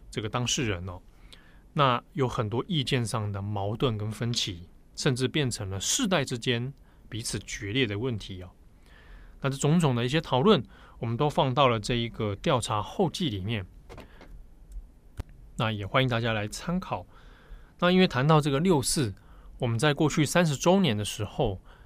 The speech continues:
有做了一个系列的这个历史的长镜头哦。那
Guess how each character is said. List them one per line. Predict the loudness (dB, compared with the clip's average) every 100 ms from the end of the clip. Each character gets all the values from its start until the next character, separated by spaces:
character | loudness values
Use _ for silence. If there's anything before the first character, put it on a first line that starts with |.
| -12 -8
有 | -4
做 | 0 0
了 | 0
一 | -2
个 | -4
系 | -2 -2 0
列 | 0 -2 -4
的 | -4 -4 -6 -10 -10
这 | -12
个 | -8 -8 -6
历 | -6 -2
史 | -2 -4
的 | -6
长 | -2 -2 0
镜 | 0 -2
头 | -4 -8
哦。 | -8 -12 -18 -20 -20 -20 -20 -20 -10 2
那 | 4 4 2 0 -4